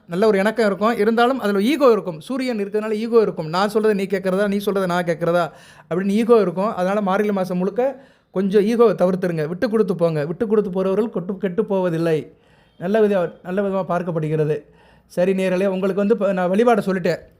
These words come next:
சரியா? வழிபாடு என்னைக்கு தேதிக்கு என்னைக்கு செய்யணும், அதை எப்படி செய்யணும்னு சொல்லிட்டேன். காமாட்சி அம்மன் விளக்கு உங்களுக்கு ஒரு நல்ல ஒரு முன்னேற்றத்தை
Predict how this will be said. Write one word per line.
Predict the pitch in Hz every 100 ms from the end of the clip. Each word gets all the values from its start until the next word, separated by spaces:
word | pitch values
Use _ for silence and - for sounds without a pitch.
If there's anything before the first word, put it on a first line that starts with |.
| _
சரியா? | 180 185
வழிபாடு | 190 190 202 196 180
என்னைக்கு | 202 190
தேதிக்கு | 185 185 180 214
என்னைக்கு | 185 196 190
செய்யணும், | 175 180 214
அதை | 196 175
எப்படி | 202 196
செய்யணும்னு | 185 185 180
சொல்லிட்டேன். | 170 156 196 226 - - - - -
காமாட்சி | 180 220 208 196
அம்மன் | 185 175
விளக்கு | 175 170 208 254 -
உங்களுக்கு | - 175 165
ஒரு | 165
நல்ல | 175 208
ஒரு | 190 175
முன்னேற்றத்தை | 170 190 170 160 196 247